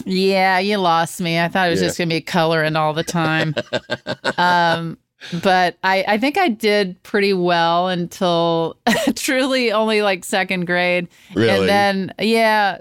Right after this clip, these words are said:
Speaker 1: third maybe. And then I just took a nosedive and, um, I failed three grades and then dropped out.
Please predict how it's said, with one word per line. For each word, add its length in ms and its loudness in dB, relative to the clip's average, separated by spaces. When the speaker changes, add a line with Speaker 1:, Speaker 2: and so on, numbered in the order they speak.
Speaker 1:
third 480 0
maybe. 540 2
And 200 0
then 120 0
I 140 0
just 440 -4
took 220 -2
a 40 0
nosedive 920 0
and, 300 0
um, 640 -2
I 160 0
failed 560 0
three 240 -2
grades 580 -2
and 140 0
then 140 0
dropped 400 -2
out. 340 -2